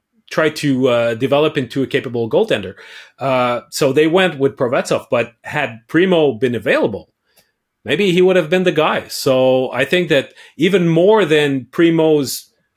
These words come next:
upside or how he has played so far in the N H L or even how he performed in camp,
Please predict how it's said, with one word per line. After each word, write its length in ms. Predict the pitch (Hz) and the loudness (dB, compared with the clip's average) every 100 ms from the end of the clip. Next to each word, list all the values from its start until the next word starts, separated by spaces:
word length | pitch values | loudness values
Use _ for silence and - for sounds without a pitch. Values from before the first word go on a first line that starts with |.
| _ - | _ -2
upside 720 | 202 208 208 190 196 190 175 - | -2 0 0 2 2 2 0 0
or 200 | 135 113 | 0 0
how 260 | 135 127 | -2 -2
he 160 | 127 117 | 0 0
has 180 | 110 - | -2 -6
played 380 | - 214 202 | -2 0 0
so 220 | - 196 165 | 0 -2 0
far 520 | - 160 160 151 - - _ | 0 2 2 0 -4 -14 _
in 140 | 143 147 | -6 -2
the 120 | 147 | 0
N 120 | 139 | 0
H 180 | 127 - | -2 0
L 260 | 151 151 | 2 2
or 200 | 139 131 | 2 0
even 220 | 135 131 117 | 0 -2 -4
how 200 | 127 127 | -2 -2
he 80 | |
performed 480 | 107 113 - 170 156 | -4 -10 -4 -4 -2
in 120 | 117 107 | -6 -6
camp, 360 | 196 202 143 | -4 -2 -4